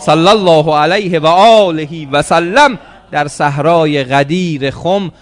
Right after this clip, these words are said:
آخرین کسی بود که اون عهد و میثاق الهی رو از روی مردم، از تمام مردم زمین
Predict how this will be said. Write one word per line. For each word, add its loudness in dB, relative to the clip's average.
آخرین 0
کسی -4
بود -8
که -8
اون -8
عهد 0
و -2
میثاق -2
الهی 0
رو -4
از -10
روی -6
مردم، -4
از -10
تمام 0
مردم -8
زمین -8